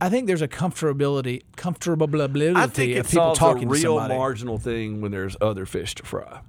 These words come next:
Speaker 1: I agree. I agree. I,
Speaker 2: But,
Speaker 1: I
Speaker 2: but it's just like chatbot. What?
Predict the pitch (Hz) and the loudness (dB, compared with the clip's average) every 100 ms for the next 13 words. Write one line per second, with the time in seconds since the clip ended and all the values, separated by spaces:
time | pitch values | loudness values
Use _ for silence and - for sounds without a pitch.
0 | - 139 - - - 147 175 139 - - | -10 -10 -10 -14 -6 -2 -2 -4 -12 -20
1 | - - - - - - - 180 196 123 | -20 -20 -20 -20 -20 -20 -4 0 0 0
2 | 160 - 156 190 202 202 196 190 180 - | -4 -2 2 4 4 2 0 -2 -6 -4
3 | - 240 - 123 101 - - - - - | -2 -2 -2 -4 -4 -10 -20 -20 -16 -2
4 | 151 - | 0 0